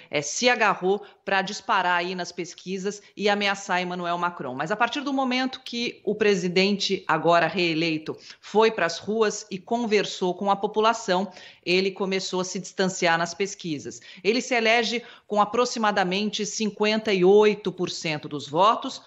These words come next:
mas não vai ser tão fácil assim. Primeiro, Megali, que essa, a diferença dele de Le Pen, nessa vez,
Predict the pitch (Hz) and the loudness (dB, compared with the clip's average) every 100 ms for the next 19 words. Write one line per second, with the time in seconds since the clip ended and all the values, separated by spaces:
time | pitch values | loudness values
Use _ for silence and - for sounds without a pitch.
0 | _ - 269 269 240 247 247 233 247 247 | _ -6 -2 -2 -2 0 0 0 -6 -4
1 | 247 233 - 214 214 - 220 214 143 131 | -6 -6 2 2 2 -2 -4 -4 -10 -12
2 | - - - _ - 285 254 190 156 143 | -16 -20 -20 _ -2 2 4 2 0 -2
3 | 139 127 127 - - 196 - - 220 262 | 0 -2 -6 -14 -8 -8 -8 0 2 2
4 | - 208 - 226 277 294 214 214 214 202 | -2 -6 -4 -4 -4 -6 -2 -2 -2 -2
5 | 214 208 165 135 131 147 170 214 208 180 | -4 -2 -4 -4 -8 -6 -2 -2 -2 -2
6 | 175 180 151 - - | 0 0 -2 -12 -18